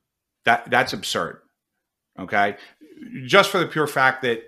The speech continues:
there's no way you can do it to the degree an accountant can. So you're, like, you're not helping yourself by saving a thousand bucks a year or whatever it is, all right? Um, bookkeeping, and I'm guilty of this. I did my,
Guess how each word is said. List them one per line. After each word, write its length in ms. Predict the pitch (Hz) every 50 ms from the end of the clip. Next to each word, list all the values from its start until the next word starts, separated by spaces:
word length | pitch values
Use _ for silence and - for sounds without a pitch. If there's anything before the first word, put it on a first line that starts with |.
| - _ _ _ _ _
there's 460 | - - - 120 120 131 135 127 120
no 220 | 139 147 151 156 165
way 160 | 151 151 143
you 180 | 127 127 135
can 180 | 127 - 127 110
do 160 | 113 120 113
it 80 | 107 -
to 80 | - 101
the 100 | 95 98
degree 320 | 90 95 90 104 104 101
an 80 | 98 95
accountant 380 | 90 82 101 92 - - 85
can. 200 | - 92 76 71
So 120 | - - 107
you're, 160 | 101 110 117
like, 160 | 120 117 -
you're 80 | 123 120
not 240 | 135 143 143 - 135
helping 300 | 127 135 135 - 120 110
yourself 440 | 104 98 - - 107 101 - -
by 100 | - 104
saving 440 | 90 - - 107 107 101 101 104 107 -
a 40 | -
thousand 340 | - 113 104 101 101 101 95
bucks 220 | 98 92 - -
a 60 | 95
year 160 | 90 95 92
or 200 | 92 - - 95
whatever 300 | 90 90 87 85 85 85
it 100 | 87 78 - -
is, 180 | - - - _ - -
all 80 | 85
right? 220 | 87 90 92 - _ _ _ _ _ _ _ _ _ -
Um, 300 | - 101 95 92 95 110 - - 117 - -
bookkeeping, 720 | 127 156 151 - - - 107 90 80 - 80 69 62 _
and 120 | - 101 98
I'm 260 | 101 117 139 151 135
guilty 380 | 110 120 120 120 - - 95 87
of 100 | 80 78
this. 240 | 90 85 82 - 76 -
I 160 | 95 117 127
did 360 | 135 127 120 127 131 131 131 - _ _ _ _ _ _ -
my, 260 | 98 104 107 113 -